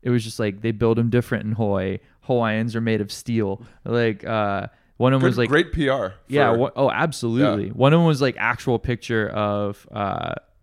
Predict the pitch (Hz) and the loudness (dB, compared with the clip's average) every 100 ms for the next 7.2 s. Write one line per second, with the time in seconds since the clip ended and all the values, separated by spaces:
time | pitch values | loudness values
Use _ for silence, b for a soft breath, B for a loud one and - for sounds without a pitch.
0 | - 107 104 110 101 - 113 107 101 101 | -6 -2 0 -2 -2 -4 -2 0 0 -2
1 | 104 98 98 101 101 - - - 95 - | -2 0 0 -2 -6 -10 -12 -10 -8 -10
2 | 92 - - - - - - - - 262 | -12 -12 -10 -10 -10 -12 -8 -2 2 4
3 | - 214 147 127 302 262 165 135 127 - | 2 0 -2 -6 -10 -10 -4 0 -2 -2
4 | 147 151 151 120 123 107 107 85 - - | -4 -4 -4 -6 -8 -8 -8 -10 -12 -18
5 | - 90 - 135 127 110 120 135 - 113 | -18 -16 -8 -4 -2 0 -2 -4 -10 -12
6 | - 123 120 107 113 - 113 101 95 - | -10 -6 -2 -2 -4 -2 -2 -2 -6 -8
7 | - 117 | -12 -14